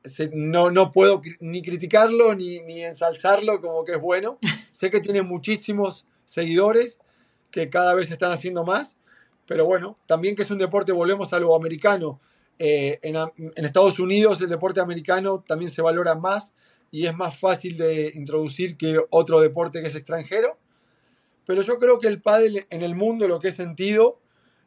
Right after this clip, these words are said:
Speaker 1: y esto no lo digo porque lo juegue yo y porque sea mi, mi negocio hoy por hoy, es un deporte que es muy fácil de jugar, es muy social, eh,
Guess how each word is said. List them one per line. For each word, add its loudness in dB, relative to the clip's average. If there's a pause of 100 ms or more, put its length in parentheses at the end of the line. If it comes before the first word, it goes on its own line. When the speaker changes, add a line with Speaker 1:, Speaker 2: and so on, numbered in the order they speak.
Speaker 1:
y -2
esto -2
no -4
lo 0
digo 2
porque -2
lo 2
juegue -4
yo 2
y -8
porque -8
sea 0
mi, -8
mi -8
negocio 0
hoy -2
por 0
hoy, 0 (420)
es -8
un -8
deporte -2
que -2 (720)
es -2
muy -2
fácil -2
de -2
jugar, 2 (340)
es -6
muy -4
social, 2 (420)
eh, 0